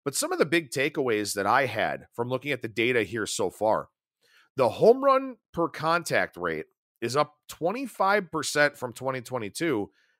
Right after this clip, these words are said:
but down three and a half percent from twenty twenty-one. And if you remember last season, the ball was extremely dead in the month of April. I, I don't know why. I know weather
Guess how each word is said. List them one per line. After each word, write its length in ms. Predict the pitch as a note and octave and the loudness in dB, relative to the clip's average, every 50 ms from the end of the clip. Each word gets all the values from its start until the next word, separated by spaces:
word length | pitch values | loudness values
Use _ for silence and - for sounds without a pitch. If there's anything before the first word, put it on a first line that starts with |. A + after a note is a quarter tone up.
| _ - | _ -4
but 280 | C3+ C3 G2 D#2+ E2 - | -4 -4 -4 -4 -4 2
down 560 | C3 A#2+ E3+ G3 A3 G3 D3 A#2+ A2 A#2 A2+ _ - | 6 6 8 8 6 4 2 -2 -6 -10 -14 _ -12
three 220 | - D3+ D#3+ D#3 | -4 -2 0 0
and 80 | D3 A#2+ | 2 0
a 60 | G#2 | 2
half 260 | A#2+ C3+ C#3+ D#3 - | 2 2 2 2 0
percent 360 | - B2 A2 - A#2 A2 - | -4 -6 -4 -2 -2 -4 -4
from 140 | - A#2 G#2+ | -6 -12 -12
twenty 280 | - - B2 A#2+ A2 G2+ | -10 -8 -6 -6 -6 -6
twenty-one. 520 | - A#2+ A#2 G#2+ G#2+ A2+ B2+ A#2+ F#2+ D#2 - _ - _ _ _ _ - | -6 -8 -6 -6 -2 0 0 0 0 -2 -8 _ -20 _ _ _ _ -4
And 80 | B2 | -4
if 80 | B2 G#2+ | -4 -2
you 180 | E3 A3 C4 C#4 | -2 0 4 4
remember 380 | A3 F#3+ G3 G#3+ G3 E3+ C#3+ | 4 4 4 0 2 2 2
last 500 | B2 A2 G#2+ A#2 B2+ E3 F#3+ - - - | 2 2 2 2 2 2 0 0 0 -2
season, 480 | - D3 D3+ D#3 C3 G#2+ E2 C#2+ B1+ - _ _ _ _ _ - | -2 -2 -2 -2 -2 -2 -4 -6 -8 -16 _ _ _ _ _ 0
the 120 | C3 C3 | 0 0
ball 440 | A#2 - A#2 B2 C#3 D#3+ F3 F3 D3 | 2 4 4 6 8 10 8 8 6
was 360 | B2 A2 G2 F2 D#2 D#2 D#2+ _ _ _ _ _ - | 4 0 0 0 -2 -6 -12 _ _ _ _ _ -10
extremely 920 | A2 G#2+ - - - - - - - - - D#3+ F#3 F#3+ F3 D#3 C3+ A2+ | -10 -8 -4 -4 -2 -2 -2 -2 -4 -4 0 0 0 0 0 -2 -4 -6
dead 520 | F#2 E2 - - F2 D#2+ D2 A#1 - - _ _ _ _ _ _ _ _ _ _ _ _ - | -8 -6 -4 -2 0 0 0 -4 -8 -18 _ _ _ _ _ _ _ _ _ _ _ _ -2
in 140 | C#3 C#3 C3+ | -2 0 0
the 60 | B2 | 2
month 200 | A#2 A2+ G2+ - | 0 0 0 0
of 120 | F2+ E2 | -4 -4
April. 380 | F2 D#2+ D#2 - - - - _ _ _ _ _ _ _ _ - | -4 -4 -4 -6 -10 -20 -20 _ _ _ _ _ _ _ _ -2
I, 80 | G#2+ | -2
I 280 | G#2 G2 A2 A2+ F#2 - _ - | 0 0 -2 -2 -4 -6 _ 2
don't 220 | - D3+ E3+ F3+ E3 | 4 4 4 4 4
know 100 | G3 F#3 | 0 2
why. 500 | D3+ C3+ C3+ C3 C3+ D3 D#3+ F3 F#3 - _ - | 4 4 4 4 4 2 0 -2 -6 -10 _ -4
I 80 | A2+ | -2
know 100 | A#2 B2+ | 0 0
weather 520 | B2 A2 A2+ A#2+ B2 C#3 C#3 C#3 C#3 B2 | 2 4 6 6 6 6 4 4 2 0